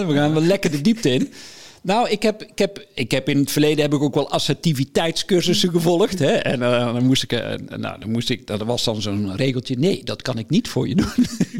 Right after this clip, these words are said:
En dan, eh, was waarschijnlijk het antwoord: "Ah ja, maar kun je dat dan toch wel doen?" En dan, ja, moest ik een alternatief aanbieden. Nou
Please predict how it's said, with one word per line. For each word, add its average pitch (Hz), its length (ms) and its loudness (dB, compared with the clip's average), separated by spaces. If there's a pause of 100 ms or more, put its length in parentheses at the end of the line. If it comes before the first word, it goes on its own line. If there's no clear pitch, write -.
(460)
En 147 120 2
dan, 135 280 2
eh, 123 120 2 (400)
was 143 220 0
waarschijnlijk 147 460 0
het 139 100 -6
antwoord: 131 500 0
"Ah 110 240 -4
ja, 113 280 0
maar 113 140 -2
kun 135 160 0
je 120 100 2
dat 110 160 0
dan 117 140 -4
toch 135 200 0
wel 120 160 2
doen?" 139 300 2 (420)
En 131 200 0
dan, 123 400 2 (140)
ja, 104 280 -2
moest 123 280 4
ik 127 100 -2
een 123 80 -2
alternatief 127 600 0
aanbieden. 120 500 2
Nou 101 140 -8